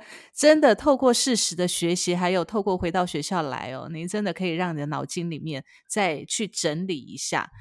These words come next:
所以其实我现在也在慢慢调整，我已经慢慢适应了啦，有慢慢适应这种从简单要把它复杂化的这个过程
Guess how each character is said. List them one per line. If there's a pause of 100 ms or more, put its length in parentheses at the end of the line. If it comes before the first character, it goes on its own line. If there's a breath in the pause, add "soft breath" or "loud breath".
(220 loud breath)
所
以
其
实
我
现
在
也
在
慢
慢
调
整，
我
已
经
慢
慢
适
应
了
啦，
有
慢
慢
适
应
这
种 (240 soft breath)
从
简
单 (140)
要
把
它
复
杂
化
的
这
个
过
程